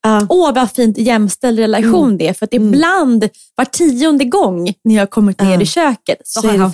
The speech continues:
Speaker 1: det.
Speaker 2: f-, fixat.
Speaker 1: Ja.
Speaker 2: Så min hjärna tänker så här, vilken fin relation jag är i.
Speaker 1: Mm.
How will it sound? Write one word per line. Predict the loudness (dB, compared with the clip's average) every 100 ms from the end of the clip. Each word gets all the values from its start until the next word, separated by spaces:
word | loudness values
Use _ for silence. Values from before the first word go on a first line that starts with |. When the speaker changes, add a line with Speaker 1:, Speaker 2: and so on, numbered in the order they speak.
| -4
Speaker 1:
det. | -8
Speaker 2:
f-, | -8
fixat. | -8 -6 -8 -10 -4
Speaker 1:
Ja. | -2 -2 -8 _ _ -6
Speaker 2:
Så | 0
min | 2 4 4 2
hjärna | 2 2 2 2 2 -2 -2
tänker | -2 -2 -2
så | -4
här, | -4 -4
vilken | -4 -4
fin | -2 0 0
relation | -2 -4 -2 -2 -2
jag | -6
är | -6
i. | -2 0
Speaker 1:
Mm. | 0 -2